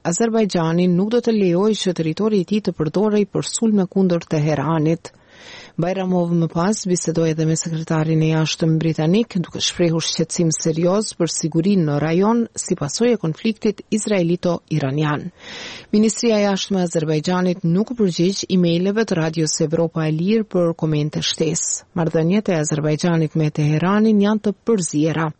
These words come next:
Irani është i populluar me shumicë muslimane shiite. Shiitët janë shumicë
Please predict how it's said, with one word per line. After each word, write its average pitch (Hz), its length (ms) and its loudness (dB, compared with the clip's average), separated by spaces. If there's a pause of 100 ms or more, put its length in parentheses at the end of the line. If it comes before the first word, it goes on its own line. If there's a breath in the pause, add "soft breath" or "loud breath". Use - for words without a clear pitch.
(600 loud breath)
Irani 208 440 2
është 196 220 -2
i 190 140 4
populluar 180 560 0
me 196 160 2
shumicë 165 600 -2
muslimane 151 600 0
shiite. 190 480 0 (280)
Shiitët 190 680 -2
janë 156 220 0
shumicë 160 560 -2